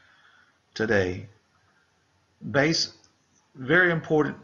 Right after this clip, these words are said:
decisions, life-changing decisions, uh, out of fear. The Bible testifies to us that perfect love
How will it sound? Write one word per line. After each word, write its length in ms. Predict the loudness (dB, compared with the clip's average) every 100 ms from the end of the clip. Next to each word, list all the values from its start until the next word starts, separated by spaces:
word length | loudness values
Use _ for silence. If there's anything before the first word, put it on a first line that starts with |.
| _ -10
decisions, 580 | -4 -4 -4 -8 -8
life-changing 1400 | 0 2 2 -2 -14 -20 _ -6 0 0 0 -2 -4 -6 -10 -14
decisions, 640 | -8 -6 -6 -6 -10 -12 -16 _ _ _ _ _ _ _ _ _ _ -20
uh, 80 | -20 -20 -10 -4
out 160 | -2
of 100 | -2
fear. 340 | -2 -2 -4 -12 _ _ _ _ _ _ _ _ _ _ _ _ _ _ _ _ _ _ _ _ _ -20 _
The 60 | 2
Bible 500 | 2 2 -2 -4 -14 _ _ _
testifies 800 | 0 2 2 -4 0 2 4 2 -4
to 160 | -2
us 360 | 2 2 0 -4
that 340 | -4 -6 -10 _ _ _ _
perfect 520 | 0 0 0 -4 -6
love 440 | -4 -4 -6 -12